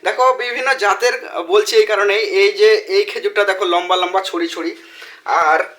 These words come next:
আহ, এই যে ইতে আছে, পেটিতে আছে, এইগুলো দেখো একটু গোল গোল সাইজের।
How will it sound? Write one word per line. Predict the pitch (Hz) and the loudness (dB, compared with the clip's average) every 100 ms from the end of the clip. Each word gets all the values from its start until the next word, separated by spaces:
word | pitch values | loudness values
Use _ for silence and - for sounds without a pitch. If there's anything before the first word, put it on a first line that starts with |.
| - - - - - _ | -20 -14 -14 -14 -20 _
আহ, | 175 185 | -2 0
এই | 170 196 | 2 0
যে | 226 233 - 196 - - - _ _ _ _ - | 0 0 -2 -6 -16 -20 -20 _ _ _ _ -14
ইতে | 202 220 | -4 -2
আছে, | 202 208 | -2 -2
পেটিতে | 202 196 220 - | -4 -4 -2 0
আছে, | 190 208 | 0 -2
এইগুলো | 226 - 175 175 208 196 | -4 -4 -6 -2 -2 0
দেখো | 180 175 202 330 | -2 -2 -6 -6
একটু | - - 185 | -16 -6 -2
গোল | 175 196 | 0 0
গোল | 185 190 | 0 0
সাইজের। | 185 175 165 | 0 -2 -2